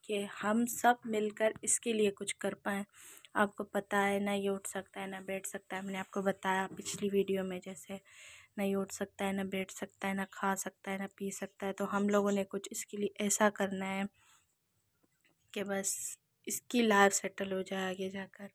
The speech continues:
तो जी, जब तक हम हैं, जि-, जि-, जैसे जितना हो सका हम करेंगे, लेकिन आप लोगों ने बहुत ज़्यादा सपोर्ट करनी है मेरे भाई को। और जी,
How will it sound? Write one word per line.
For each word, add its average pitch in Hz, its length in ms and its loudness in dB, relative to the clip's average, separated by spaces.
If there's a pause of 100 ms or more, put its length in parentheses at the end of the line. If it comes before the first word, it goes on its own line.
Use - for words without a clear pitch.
(680)
तो 202 100 -8
जी, 202 360 4
जब 202 140 0 (120)
तक 208 220 2
हम 214 220 4
हैं, 220 560 8
जि-, 220 160 0 (200)
जि-, 226 380 0
जैसे 233 400 12
जितना 233 480 10
हो 220 240 12
सका 226 340 6
हम 208 220 10
करेंगे, 208 600 2 (540)
लेकिन 202 360 0
आप 202 240 -2
लोगों 196 200 -2
ने 196 120 0
बहुत 196 300 -2
ज़्यादा 196 260 2
सपोर्ट 196 440 -2
करनी 190 320 0
है 190 60 -2
मेरे 190 240 -4
भाई 190 280 -2
को। - 160 -8 (120)
और 190 220 4
जी, 196 300 -6